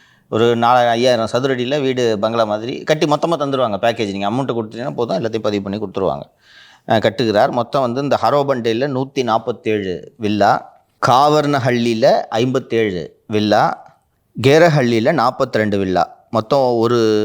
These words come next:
வீடு ஒரு கோடின்னு வச்சா, ரெண்டாயிரத்தி இருநூத்தி பதினாலு கோடி ரூபாய் மொத்தம் இந்த எல்எம் ஃபோர்டீன் எல்எல்பியோட டோட்டல் ப்ராஜெக்ட் காஸ்ட்டு.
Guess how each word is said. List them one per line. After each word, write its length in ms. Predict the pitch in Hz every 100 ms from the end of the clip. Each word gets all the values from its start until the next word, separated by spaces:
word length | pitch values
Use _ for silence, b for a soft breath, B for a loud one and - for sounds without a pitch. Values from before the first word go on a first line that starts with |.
| 110 107
வீடு 260 | 135 135
ஒரு 140 | 120 117
கோடின்னு 280 | 120 135
வச்சா, 420 | 139 110 - 143 - -
ரெண்டாயிரத்தி 640 | 120 139 151 160 135 - 110
இருநூத்தி 380 | 117 123 101 101
பதினாலு 400 | 104 110 117 104
கோடி 220 | 92 90 85
ரூபாய் 520 | 98 120 101 87 - _ _
மொத்தம் 340 | 101 98 131
இந்த 400 | 156 110 87 80 - - _ _ _ _ _ _ _ _ _
எல்எம் 420 | 117 123 117 95 64 - _ _ _ _ _ - -
ஃபோர்டீன் 440 | 131 127 104 76 -
எல்எல்பியோட 920 | 104 110 113 95 95 87 95 131 101 55 - _ -
டோட்டல் 560 | 123 120 110 78 - - _ _ _ _
ப்ராஜெக்ட் 520 | 110 117 113 - 73 - - -
காஸ்ட்டு. 480 | 85 80 - - -